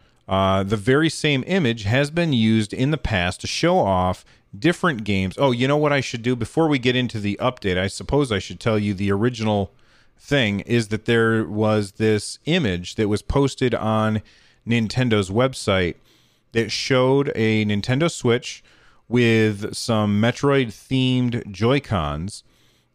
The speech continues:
and then it looked like there, that the, the person who was using the Switch was playing a Metroid game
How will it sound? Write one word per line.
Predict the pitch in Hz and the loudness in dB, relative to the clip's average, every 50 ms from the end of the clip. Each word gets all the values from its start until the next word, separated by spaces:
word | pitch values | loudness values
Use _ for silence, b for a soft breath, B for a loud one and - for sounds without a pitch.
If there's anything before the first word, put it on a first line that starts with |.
| _ - | _ -2
and | 120 120 120 | 0 2 2
then | 120 120 120 120 117 113 | 2 2 2 2 2 2
it | 113 107 110 101 | 0 0 -2 0
looked | 110 120 123 - - | 0 -2 -2 -2 0
like | 120 117 117 113 104 - | 0 2 2 2 0 -4
there, | - 107 110 110 110 107 | -2 0 2 2 2 0
that | 87 101 110 107 - - - | 0 -2 -2 -2 -2 -4 -4
the, | 107 104 101 98 90 - - | -2 0 0 -2 -4 -6 -6
the | - 101 | -6 -4
person | - - - 131 127 - - 113 101 | -4 -2 0 0 -2 0 -2 -2 -2
who | 107 117 | 0 0
was | 110 107 92 95 | 0 -2 0 0
using | 110 123 120 110 113 110 | 0 0 2 0 0 -2
the | 101 98 | -2 -4
Switch | - - - 131 123 - - | -4 -2 -2 -2 -2 -2 -6
was | 104 - | -8 -8
playing | - - - 123 117 117 117 113 107 | -10 -8 -4 -2 0 0 0 0 0
a | 104 107 | 0 0
Metroid | 101 95 104 123 131 - - 131 113 107 101 90 90 | 0 0 0 -2 -2 0 0 2 2 2 0 -2 -2
game | - 98 95 92 92 95 95 | -2 -2 -2 -2 -2 -4 -6